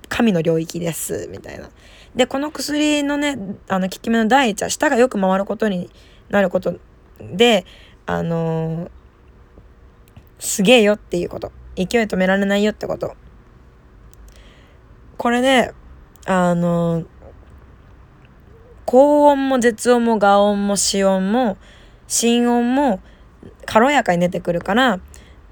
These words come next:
だから、早口言葉とかはマジですごいよっていう、まあ、長々言ったけど、ぜひこの薬買ってねっていうセリフなんですけど、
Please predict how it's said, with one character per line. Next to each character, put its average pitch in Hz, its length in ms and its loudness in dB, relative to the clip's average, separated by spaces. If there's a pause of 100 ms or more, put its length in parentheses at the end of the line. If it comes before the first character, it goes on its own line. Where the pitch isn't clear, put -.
(680)
だ 269 120 4
か 254 120 -2
ら、 254 260 2 (240)
早 247 300 4
口 269 260 -4
言 254 260 -2
葉 180 120 2
と - 140 -4
か 185 120 -2
は 214 240 6
マ 208 340 2
ジ 220 160 0
で 196 300 2 (540)
す - 440 -2
ご 233 140 6
い 196 120 2
よ 180 80 2
っ 190 60 -8 (240)
て - 280 -6 (240)
い 175 140 -4
う、 160 440 -2 (800)
ま 185 220 0
あ、 170 60 0
長 185 380 0
々 240 200 4
言 202 80 2
っ - 20 -4
た - 180 0
け 220 120 2
ど、 226 280 4
ぜ 208 220 2
ひ 175 140 -2
こ 180 100 -4
の 180 140 0
薬 185 300 -4
買 196 140 -2
っ - 40 -4
て 277 200 -2
ね 294 140 2
っ - 20 -4
て - 220 -6
い 180 160 0
う 180 60 -6
セ 175 160 -2
リ 170 100 -4
フ 180 100 -6
な 170 140 -2
ん 160 60 -6
で 180 100 -10
す - 100 -14
け 175 120 -8
ど、 - 260 -10